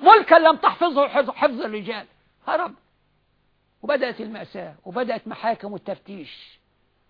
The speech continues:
ونقض الأسبان والبرتغال عهودهم، نقضوا عهودهم، مع أنهم أعطوا عهد للمسلمين يأمن فيه على مساجدهم ويباشروا،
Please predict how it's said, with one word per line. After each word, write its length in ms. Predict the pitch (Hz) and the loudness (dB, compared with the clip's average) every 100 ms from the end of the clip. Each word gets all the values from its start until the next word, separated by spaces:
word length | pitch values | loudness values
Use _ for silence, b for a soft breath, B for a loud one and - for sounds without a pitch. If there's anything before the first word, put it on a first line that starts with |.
| _ | _
ونقض 720 | 233 294 330 415 - 339 320 | 0 2 6 6 6 8 10
الأسبان 800 | 320 339 381 269 247 339 392 381 | 10 8 6 4 6 10 12 12
والبرتغال 1000 | 349 330 339 285 330 320 349 320 349 370 359 | 10 10 10 8 0 0 -2 4 8 8 6
عهودهم، 840 | 349 311 359 302 220 190 196 220 _ _ _ _ _ _ _ _ _ _ _ _ _ - | 4 4 4 4 4 0 -2 -8 _ _ _ _ _ _ _ _ _ _ _ _ _ 2
نقضوا 480 | 381 - 370 320 | 4 6 6 6
عهودهم، 640 | 330 359 311 285 208 180 165 _ _ _ _ _ - | 4 4 6 4 4 0 -4 _ _ _ _ _ -10
مع 160 | 208 294 | -4 0
أنهم 220 | 349 339 | 2 6
أعطوا 360 | 381 370 - | 8 8 8
عهد 260 | 320 339 269 | 8 10 8
للمسلمين 720 | 285 269 262 285 277 262 196 _ _ _ _ - | 2 -2 -4 -4 -4 -6 -10 _ _ _ _ -6
يأمن 480 | 240 262 277 285 262 | -2 0 0 0 0
فيه 340 | 262 285 220 | -2 0 0
على 520 | 220 220 214 208 208 - _ | 0 0 2 0 -2 -12 _
مساجدهم 760 | 208 208 220 185 190 156 131 139 _ _ _ _ _ _ _ | -6 -2 -2 -2 -2 -4 -10 -16 _ _ _ _ _ _ _
ويباشروا، 840 | 208 233 220 247 - 254 226 220 | -6 -4 -2 -2 -4 -2 -2 -2